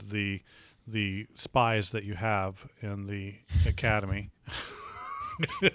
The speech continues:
who, who do you think is going to win the, uh, the leading,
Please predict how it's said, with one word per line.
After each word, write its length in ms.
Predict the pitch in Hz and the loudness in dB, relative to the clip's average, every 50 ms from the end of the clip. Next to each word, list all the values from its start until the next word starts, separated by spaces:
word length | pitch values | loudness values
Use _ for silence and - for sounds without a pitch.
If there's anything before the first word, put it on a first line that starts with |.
| - - 311 - - - 320 - 349 - - - 330 302 - - 349 - - - - - - - - - 135 | 6 8 8 12 12 12 12 12 12 10 10 10 10 8 10 8 4 4 6 2 0 0 0 0 -4 2 4
who, 160 | 156 185 180 - | 4 4 4 6
who 180 | 143 170 196 180 | 6 6 6 8
do 80 | 175 | 6
you 80 | 170 151 | 4 4
think 220 | - 175 170 139 | 4 4 2 2
is 100 | 135 110 | 2 2
going 260 | 120 143 135 131 127 | 2 4 4 4 4
to 80 | 117 110 | 2 0
win 520 | 101 110 123 120 117 113 110 107 113 123 131 123 | 0 2 2 4 4 4 2 2 -2 -4 -6 -8
the, 360 | 104 110 120 113 110 110 110 110 | -4 0 2 2 2 2 0 -2
uh, 440 | 113 113 107 104 98 98 95 98 98 98 - - - - - - - _ _ - | -2 -2 -2 0 0 0 -2 -2 -4 -8 -14 -20 -20 -20 -20 -20 -20 _ _ -10
the 300 | 110 110 104 104 104 104 | -6 -4 -2 -2 -2 -4
leading, 640 | 101 110 127 139 139 123 127 117 110 110 110 104 | -2 2 2 4 6 6 6 6 6 4 0 -4